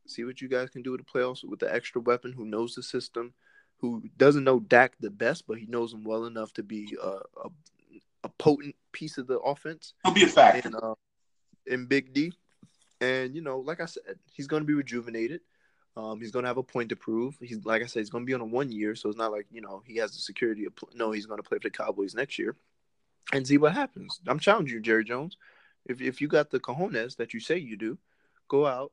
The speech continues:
Speaker 1: bring Dez back now that you know you don't need him to be the number one, and you can bring him with the number two and bring him with someone who can actually take the top off the defense, um,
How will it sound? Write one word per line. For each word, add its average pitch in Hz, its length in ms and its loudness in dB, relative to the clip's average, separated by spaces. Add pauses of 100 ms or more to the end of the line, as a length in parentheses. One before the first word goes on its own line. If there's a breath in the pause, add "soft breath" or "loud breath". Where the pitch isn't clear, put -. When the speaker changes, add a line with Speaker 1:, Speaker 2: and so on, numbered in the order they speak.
(100)
Speaker 1:
bring 131 320 -8
Dez 131 240 0
back 120 200 0
now 123 120 -2
that 135 140 -8
you 120 80 -12
know 123 180 -4
you 117 140 -6
don't 117 280 -4
need 127 260 -10
him 107 280 -12
to 120 80 -16
be 107 140 -16
the 107 80 -18
number 104 260 -10
one, 113 320 -12 (460)
and 110 160 -4
you 110 80 -10
can 110 100 -6
bring 120 240 4
him 117 80 -6
with 113 140 -6
the 113 40 -8
number 110 240 -4
two 131 280 -2
and 104 100 -6
bring 113 140 2
him 110 100 -4
with 101 140 -2
someone 110 280 -4
who 107 120 -6
can 107 140 2
actually 110 300 2
take - 180 -14
the - 60 -20
top - 240 -4
off 107 140 -6
the 101 80 -12
defense, 110 540 -12 (400)
um, 107 440 -2